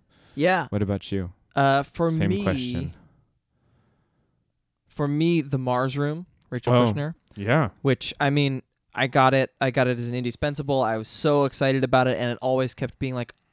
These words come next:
Speaker 1: Oh, oh, I'll, I'll get there next.
Speaker 2: Mm-hmm.
Speaker 1: Can I do two?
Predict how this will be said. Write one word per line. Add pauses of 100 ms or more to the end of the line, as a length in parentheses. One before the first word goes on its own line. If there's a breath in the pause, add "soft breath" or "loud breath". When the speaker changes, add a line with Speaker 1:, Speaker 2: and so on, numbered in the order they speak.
Speaker 1:
Oh, (180)
oh,
I'll, (680)
I'll
get
there
next. (200)
Speaker 2:
Mm-hmm. (680)
Speaker 1:
Can
I
do
two?